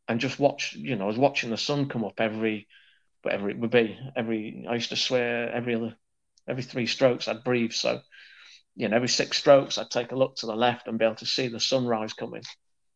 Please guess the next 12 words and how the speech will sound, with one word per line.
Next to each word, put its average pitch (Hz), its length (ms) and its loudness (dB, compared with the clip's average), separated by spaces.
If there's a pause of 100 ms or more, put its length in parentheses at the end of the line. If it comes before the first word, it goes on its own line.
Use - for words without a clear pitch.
(140)
That 147 180 6
was, 120 320 0 (460)
that 156 160 8
was 123 80 4
a 117 60 4
real 131 300 6
magical 123 680 4
moment 110 480 0 (1160)
that 127 260 4 (1300)
just - 380 -4 (240)
blessed 131 680 0
me, 98 160 -12